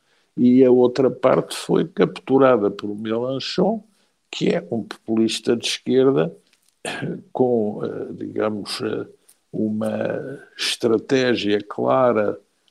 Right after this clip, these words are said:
de recuperação dessa frente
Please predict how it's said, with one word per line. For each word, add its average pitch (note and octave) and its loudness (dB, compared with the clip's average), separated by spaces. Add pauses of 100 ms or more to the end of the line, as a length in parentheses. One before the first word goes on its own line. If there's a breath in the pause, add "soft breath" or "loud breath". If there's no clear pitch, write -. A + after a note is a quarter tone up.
(140)
de G#2+ 0
recuperação A#2 2
dessa G#2 -4
frente A#2+ -2